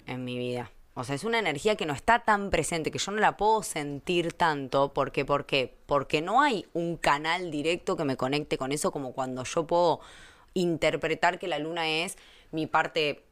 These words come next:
no sé, emocional, como yo puedo interpretar que Mercurio es m-, cómo me comunico, que la luna es mi pa-, ¿no? O sea, como que el, los eje-, los puntos, estos nodos kármicos, no tienen un vehículo como tal. Entonces, es una energía que es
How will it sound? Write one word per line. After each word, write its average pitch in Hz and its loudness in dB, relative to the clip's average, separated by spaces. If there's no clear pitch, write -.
no 131 -4
sé, 117 -4
emocional, 196 2
como 143 -4
yo 156 -2
puedo 160 -2
interpretar 143 -2
que 156 0
Mercurio 147 2
es 143 2
m-, 131 -4
cómo 147 -2
me 147 -6
comunico, 175 0
que 131 -2
la 131 2
luna 160 2
es 151 2
mi 147 -2
pa-, 139 2
¿no? 185 8
O - -2
sea, 156 2
como 151 -2
que 156 4
el, 156 -2
los 156 0
eje-, 226 2
los 127 -2
puntos, 208 -2
estos 156 -6
nodos 185 2
kármicos, 135 0
no 214 0
tienen 208 0
un 165 -2
vehículo 147 0
como 120 -4
tal. 117 0
Entonces, 269 0
es 254 0
una 285 2
energía 180 0
que 233 2
es 277 -2